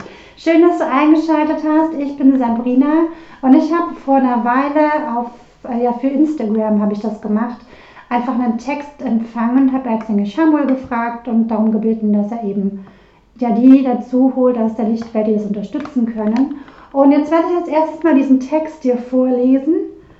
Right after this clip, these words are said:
und, äh, dann werde ich da ein bisschen drauf eingehen und noch, noch weitere Informationen dann aus der Lichtwelt von Lichtwesen bekommen. Heute geht es um die Gebärmutter und ihre Stellung als das Herz, das der Erde am nächsten ist.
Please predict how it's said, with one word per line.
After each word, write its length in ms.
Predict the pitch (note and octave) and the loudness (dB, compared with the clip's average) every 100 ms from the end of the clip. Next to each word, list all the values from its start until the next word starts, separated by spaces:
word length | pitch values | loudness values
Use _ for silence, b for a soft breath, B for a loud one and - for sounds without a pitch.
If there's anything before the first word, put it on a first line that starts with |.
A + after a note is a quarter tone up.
| b b b b _ _ _ B3+ | b b b b _ _ _ 0
und, 380 | C4+ C#4 C4+ | 4 4 0
äh, 260 | C#4 C4+ C4+ | 0 0 2
dann 300 | C4+ C#4+ C4 | 2 2 4
werde 180 | B3 C4 | 4 0
ich 100 | C4 | 0
da 120 | B3+ | 0
ein 80 | A#3+ | 0
bisschen 240 | A#3+ B3+ | -2 -2
drauf 220 | A3+ A#3 A#3 | -4 -4 -6
eingehen 440 | A3 A#3+ B3+ B3+ A#3+ | -4 2 4 4 2
und 120 | A#3 | 2
noch, 180 | A3+ A3 | 0 0
noch 300 | G#3 A#3 - | -4 -4 -4
weitere 320 | A3 A3 A#3 | -4 -2 0
Informationen 760 | G#3 G#3+ G#3 G#3 - A3 G#3+ G#3 | 0 0 0 0 -2 -2 0 2
dann 160 | G#3 | 2
aus 200 | G#3 G3+ | 0 -2
der 80 | G#3 | -6
Lichtwelt 640 | G3 G3+ - G3+ G3 G3 G3+ | -4 -4 -6 -6 -6 -6 -6
von 140 | F#3+ | -6
Lichtwesen 560 | G3+ G3+ G3+ F#3+ F#3+ F3+ | -6 -8 -8 -6 -6 -8
bekommen. 420 | F3+ F3+ E3 D#3 D#3+ - _ _ b b b b b b b - | -12 -12 -10 -10 -12 -20 _ _ b b b b b b b 2
Heute 380 | C4+ E4+ F4 C#4 | 4 4 4 2
geht 160 | D#4 | 2
es 100 | D#4 | 0
um 160 | D#4 C4 | 6 6
die 120 | B3+ | 4
Gebärmutter 840 | - - A#3+ A#3 B3 B3+ A3+ - | -4 -4 0 2 4 4 0 -2
und 140 | A3+ G#3+ | -2 0
ihre 160 | G#3 | -2
Stellung 580 | G3+ - - A3+ B3 C4+ | -6 -8 -2 0 2 2
als 260 | B3+ A#3 - | 0 -4 -8
das 200 | G#3 - | -12 -8
Herz, 520 | G#3 A3 A3+ A#3 - _ b b - | -4 -4 -4 -8 -18 _ b b -16
das 180 | G#3 - | -14 -6
der 180 | B3+ - | -8 -4
Erde 320 | A#3 B3 C4 B3 | -2 0 0 2
am 100 | A3+ | 4
nächsten 580 | A3+ A3+ - - E3 D#3+ | 2 0 -8 -10 -8 -8
ist. 340 | - - _ | -14 -20 _